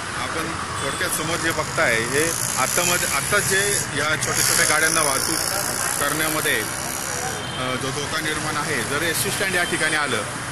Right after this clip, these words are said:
तर नक्की काय होईल, असा प्रश्न या भागातील नागरिकांना भेडसावत आहे.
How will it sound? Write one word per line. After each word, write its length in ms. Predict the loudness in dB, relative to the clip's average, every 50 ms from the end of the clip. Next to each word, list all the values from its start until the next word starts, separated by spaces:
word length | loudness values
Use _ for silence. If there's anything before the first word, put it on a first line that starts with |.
| -6 -6 -2 2
तर 100 | 2 4
नक्की 260 | 4 4 2 2 0 0
काय 260 | 2 2 2 2 2
होईल, 240 | 0 0 -2 -2 -2 -4 -6 -6 -6 -6 -6 -6 -6 -6 -6 -6 -6 -6 -6
असा 140 | -4 -4 -4
प्रश्न 320 | -4 -4 -4 -4 -2 -2 -2
या 200 | -2 -2 -2 -4
भागातील 400 | -4 -4 -6 -6 -6 -4 -4 -4
नागरिकांना 460 | -2 -2 -2 -2 -2 -2 -2 -4 -4
भेडसावत 460 | -4 -4 -4 -4 -4 -4 -2 -2 -2 -2
आहे. 280 | -2 -2 0 0 0